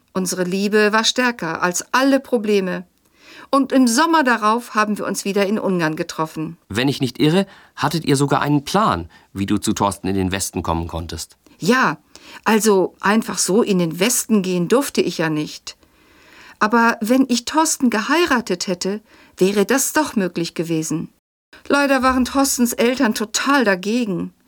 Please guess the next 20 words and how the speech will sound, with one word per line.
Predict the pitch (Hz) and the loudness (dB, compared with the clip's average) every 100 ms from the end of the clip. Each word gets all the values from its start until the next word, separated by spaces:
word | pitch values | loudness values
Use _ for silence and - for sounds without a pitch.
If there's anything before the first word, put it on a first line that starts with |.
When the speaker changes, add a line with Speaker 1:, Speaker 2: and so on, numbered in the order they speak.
| _ | _
Speaker 1:
Sie | - 202 | -2 0
haben | 233 240 214 | 2 2 2
gesagt, | 190 196 220 - | 2 0 0 0
wir | 185 | 0
seien | 202 202 | 2 4
noch | 202 208 | 2 0
zu | - | -2
jung | 202 208 247 175 147 | 0 2 4 2 2
und | 147 | 0
so. | - 151 147 - _ _ _ _ _ _ _ - - - | -2 -4 -4 -10 _ _ _ _ _ _ _ -20 -20 -2
Natürlich | 240 254 - 302 247 240 | 0 2 2 4 2 2
ist | 240 | 0
es | 226 208 | 0 2
sehr | 226 | 0
früh, | - 285 277 202 | 0 2 2 4
wenn | 214 | 2
man | 208 202 | 2 2
mit | 208 - | 2 0
achtzehn | 254 - 214 214 | -4 -2 0 2
heiratet. | 254 269 208 190 180 | 2 2 0 0 -4